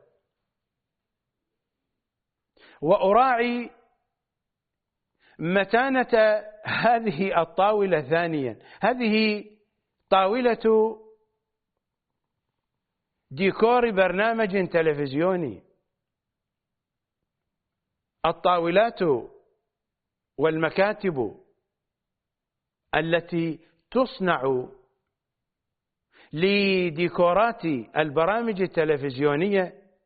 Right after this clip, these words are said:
لا تكون متينة جدًا، لأنها قد صنعت لأجل أن تظهر على الشاشة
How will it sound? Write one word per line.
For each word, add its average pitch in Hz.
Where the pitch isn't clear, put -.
لا 202
تكون 226
متينة 180
جدًا، 131
لأنها 190
قد 196
صنعت 208
لأجل 202
أن 190
تظهر 214
على 180
الشاشة 214